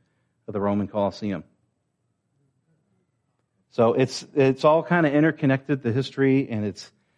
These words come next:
weird the way some of the stuff ends up going. And I left a lot of stuff out to be able to fit it in. So if you're interested in that, there's a lot of different history books you can look into. But there's a lot of palace intrigue with the, the Hasmonean dynasty of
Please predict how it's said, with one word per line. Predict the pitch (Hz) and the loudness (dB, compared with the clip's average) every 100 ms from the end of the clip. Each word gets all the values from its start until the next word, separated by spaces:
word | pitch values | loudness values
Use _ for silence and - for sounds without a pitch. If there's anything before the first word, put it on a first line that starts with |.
| _ _ | _ _
weird | 113 123 123 | 2 2 2
the | 113 | 2
way | 110 113 117 113 | 2 4 2 0
some | - 113 | -2 -2
of | 104 | -2
the | - | -2
stuff | 113 101 | -4 -4
ends | 110 104 | -4 -4
up | 107 - | -4 -4
going. | 117 110 113 110 - _ _ _ _ - | 0 0 2 -2 -6 _ _ _ _ -6
And | 117 110 - | 0 0 2
I | 123 | 2
left | 127 135 131 | 2 2 0
a | 110 | -2
lot | 98 98 107 120 | -2 0 2 2
of | 123 | 0
stuff | - - 117 | -2 -4 -2
out | 117 117 - | 0 0 -2
to | 110 | -6
be | 113 | -6
able | 107 | -6
to | 95 | -8
fit | - 123 | -4 -2
it | 113 | 0
in. | 117 117 | 0 -2
So | 117 | -4
if | 107 | -2
you're | 131 127 | 0 0
interested | 113 113 147 - 160 | -4 -4 -8 -4 -2
in | 151 | 2
that, | 147 143 | 0 -2
there's | 107 | -6
a | 101 | -6
lot | 101 107 | -2 -2
of | 101 | -2
different | 101 - 95 | -6 -8 -12
history | 104 - 110 | -12 -12 -8
books | 101 98 - | -6 -8 -10
you | |
can | 92 98 | -16 -8
look | 107 107 | -6 -6
into. | 104 - 98 95 _ _ _ _ _ _ _ | -8 -6 -8 -10 _ _ _ _ _ _ _
But | 107 110 - | -2 -2 0
there's | 120 113 - - | 0 0 -6 -4
a | 110 | -2
lot | 101 107 110 | 0 2 2
of | 113 - | 0 -2
palace | 117 110 95 - | 0 0 0 -4
intrigue | 101 - 104 92 | -8 -6 -6 -6
with | 92 - | -10 -8
the, | 98 87 - - | -8 -8 -14 -16
the | 95 | -6
Hasmonean | 104 104 104 104 101 | -4 -4 -4 -2 -2
dynasty | 98 98 95 - | 0 -2 -4 -6
of | 104 | -6